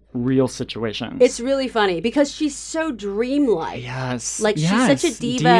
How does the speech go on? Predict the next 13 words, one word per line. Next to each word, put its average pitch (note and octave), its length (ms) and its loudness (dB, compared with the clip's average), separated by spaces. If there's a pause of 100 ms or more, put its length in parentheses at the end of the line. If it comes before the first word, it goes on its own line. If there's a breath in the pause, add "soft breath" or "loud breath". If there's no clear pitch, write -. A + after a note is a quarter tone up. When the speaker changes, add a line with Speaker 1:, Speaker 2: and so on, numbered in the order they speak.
(100)
Speaker 1:
Diva, C3 260 2
yes. C#3+ 380 2
Speaker 2:
and A#3 180 8
so C#4+ 300 0
dreamlike A#3+ 680 2
Speaker 1:
Yeah. G#3+ 160 6
Speaker 2:
that G#3+ 80 -2
there's A3 280 4
n-, A3+ 300 0
nothing B3+ 460 2
about A3+ 340 2
her A3 160 -2
that's F#3 220 -6